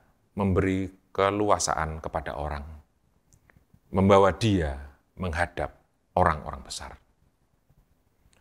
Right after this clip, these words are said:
Pembicara pertama dalam suatu pertikaian nampaknya benar.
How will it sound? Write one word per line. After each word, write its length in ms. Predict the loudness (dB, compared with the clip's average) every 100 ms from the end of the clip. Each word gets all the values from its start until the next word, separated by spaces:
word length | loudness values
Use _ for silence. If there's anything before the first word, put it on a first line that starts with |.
| _ _ _ 4
Pembicara 560 | 6 6 4 4 2
pertama 680 | -2 -2 -4 -4 -8 -12 -18 _ -4
dalam 300 | 0 0 -2
suatu 420 | 0 0 0 -2
pertikaian 580 | -2 -4 -8 -10 -12 -14 -16 -20 _ _ _ _ _ _ -4
nampaknya 400 | 0 0 -4 -8
benar. 340 | -6 -2 -2